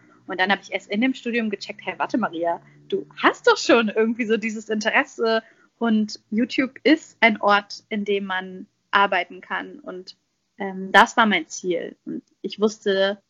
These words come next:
nicht, dass das möglich sein wird, aber ich wusste schon, dass es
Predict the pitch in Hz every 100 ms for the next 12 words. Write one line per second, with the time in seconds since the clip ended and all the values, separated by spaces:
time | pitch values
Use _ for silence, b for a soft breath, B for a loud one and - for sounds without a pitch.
0 | _ 196 196 - - - 185 - - -
1 | 208 208 254 262 262 269 269 262 196 185
2 | 214 240 - 208 - 185 185 185 - -